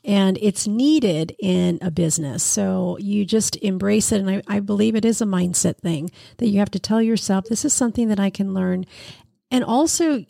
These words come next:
create the steps for yourself internally, like what you're doing, like how to create a lead magnet. Okay, all the steps that you've taken, it's a good idea to just use Evernote or use some kind of app to be able to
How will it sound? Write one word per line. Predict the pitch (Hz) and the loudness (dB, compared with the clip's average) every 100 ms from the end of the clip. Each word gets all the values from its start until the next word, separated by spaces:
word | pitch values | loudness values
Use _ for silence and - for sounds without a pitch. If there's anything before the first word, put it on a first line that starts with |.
| _ - | _ -8
create | - 262 294 - | 0 2 2 2
the | 269 | -2
steps | 226 - - 247 240 - | 0 -2 0 0 0 -4
for | - 202 | -4 -2
yourself | 180 - - 180 208 - | 0 0 0 0 0 -2
internally, | 220 220 - 233 240 262 277 | -4 -4 -4 -4 -2 0 0
like | 254 185 190 | 0 -2 -2
what | 196 226 | -4 -2
you're | 190 | -4
doing, | 165 175 180 196 208 | -2 -2 0 0 0
like | 175 170 - _ _ | -2 -4 -16 _ _
how | 247 | -2
to | 226 | -2
create | - 202 | 2 2
a | 190 | 2
lead | 185 190 | 2 0
magnet. | 175 170 196 | 0 0 -2
Okay, | - 202 | -2 -2
all | 220 247 | 0 2
the | 269 | 2
steps | - - 185 180 247 - - - - - _ | -2 -4 0 0 0 0 -2 -2 -8 -20 _
that | 196 196 | -2 0
you've | 190 185 | 0 0
taken, | - 185 190 240 247 | 0 0 0 0 -2
it's | 233 240 311 | 0 -2 -2
a | |
good | 339 349 | -2 -2
idea | 269 233 | 0 0
to | 214 | 0
just | 185 202 - - | 0 -2 -2 0
use | 196 165 - | 0 0 -2
Evernote | 247 247 247 233 220 | -2 0 0 0 0
or | 196 180 | -2 0
use | 233 277 | 2 2
some | - - 247 285 294 | 2 0 2 0 0
kind | - 220 208 | -2 -2 0
of | 190 | -2
app | 196 185 190 - | 0 0 0 -4
to | - 190 | -6 -2
be | 190 | 0
able | 202 208 | 0 -2
to | 196 - 180 | -2 -2 -2